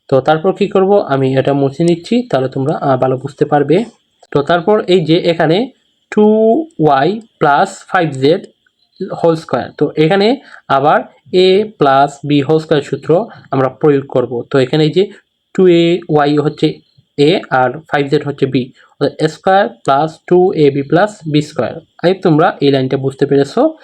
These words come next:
কীভাবে লিখতে হবে। তারপর কি করব, আমরা এগুলো ক্যালকুলেশন করব। এগুলো ক্যালকুলেশন করলে পাবো ফোর এ স্কয়ার প্লাস, আ, টুয়েলভ এ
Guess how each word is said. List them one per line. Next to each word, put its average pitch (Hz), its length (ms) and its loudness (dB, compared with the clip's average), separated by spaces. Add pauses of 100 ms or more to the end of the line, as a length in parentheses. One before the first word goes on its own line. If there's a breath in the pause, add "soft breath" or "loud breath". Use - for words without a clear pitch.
(180 loud breath)
কীভাবে 147 340 2
লিখতে 127 280 -4
হবে। 120 240 -4 (420)
তারপর 180 360 0
কি 185 160 -6
করব, 185 200 2
আমরা 151 200 2
এগুলো 139 160 0
ক্যালকুলেশন 151 440 -4
করব। 156 180 0
এগুলো 147 200 2
ক্যালকুলেশন 156 440 -4
করলে 165 220 -2
পাবো 165 380 0 (380 loud breath)
ফোর 165 200 4
এ 160 80 4
স্কয়ার 175 300 0
প্লাস, 175 420 -2 (240 loud breath)
আ, 139 120 -2
টুয়েলভ 165 360 0
এ 156 180 0